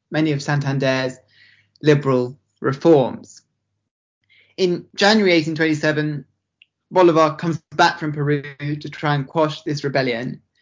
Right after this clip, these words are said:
And I think the difference between the two politicians'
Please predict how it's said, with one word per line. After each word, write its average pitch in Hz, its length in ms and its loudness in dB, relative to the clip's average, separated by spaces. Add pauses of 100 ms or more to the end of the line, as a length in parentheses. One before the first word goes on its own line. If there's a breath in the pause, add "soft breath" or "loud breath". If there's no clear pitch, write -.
And 170 120 2
I 165 80 4
think 196 340 0 (140)
the 165 160 -2
difference 180 480 -4
between 160 600 -4
the 160 120 2
two 165 640 0
politicians' 147 640 -2